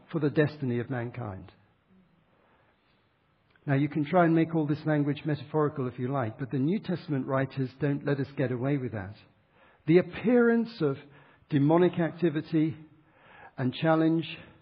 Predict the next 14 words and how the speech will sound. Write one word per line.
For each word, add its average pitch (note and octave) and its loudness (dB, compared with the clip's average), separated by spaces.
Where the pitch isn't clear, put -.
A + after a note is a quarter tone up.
is C#3 -2
a C#3 -2
very, D#3+ 4
very C#3+ 2
major C#3+ 2
theme C#3+ 0
of A#2 -8
the B2+ -8
Gospels. B2 -8
And D#3+ 0
Jesus, A3+ 2
when G3 4
he F3+ 4
came A3 2